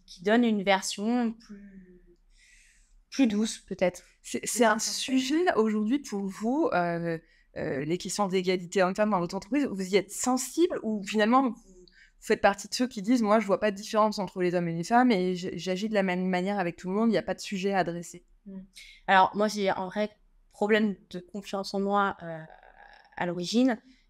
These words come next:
Speaker 1: Et, euh, si j'ai monté, en fait, euh, Valoris, c'est aussi pour créer un univers qui me soit favorable, en fait, à mon épanouissement,
Speaker 2: Ah ouais,
Speaker 1: je pense.
Speaker 2: ok, c'est vrai ?
Speaker 1: Ouais, un petit peu, ouais.
Speaker 2: Ok.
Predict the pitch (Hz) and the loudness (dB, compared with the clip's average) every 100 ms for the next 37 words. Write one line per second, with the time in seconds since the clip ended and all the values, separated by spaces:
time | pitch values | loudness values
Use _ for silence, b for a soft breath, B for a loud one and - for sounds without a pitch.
0 | - 185 185 - - - 220 220 208 190 | -2 2 2 0 -4 -4 -2 0 -2 -4
1 | 220 208 185 - 190 - 170 165 180 185 | 0 0 0 0 -2 0 -6 -2 -4 -4
2 | 233 - 180 185 - - - - - 214 | -6 -6 -8 -8 -10 -14 -20 -18 -6 -2
3 | 202 196 190 190 190 220 226 - _ _ | 0 0 -2 -4 0 0 0 -8 _ _
4 | - 202 - 190 202 190 190 214 202 190 | -6 -4 -2 -2 -2 -2 0 0 -2 -6
5 | 202 196 180 180 180 196 196 - - _ | -2 -2 -2 -4 -6 -6 -6 -8 -10 _
6 | 285 294 226 330 427 233 214 202 294 277 | -4 -2 0 2 2 0 -2 -2 0 -2
7 | - 202 294 320 _ b b b 302 440 | -4 -2 -2 -4 _ b b b 4 6
8 | 269 - 202 196 - 359 359 277 - - | 4 0 -6 -8 -6 0 0 0 -4 -14
9 | 208 | -6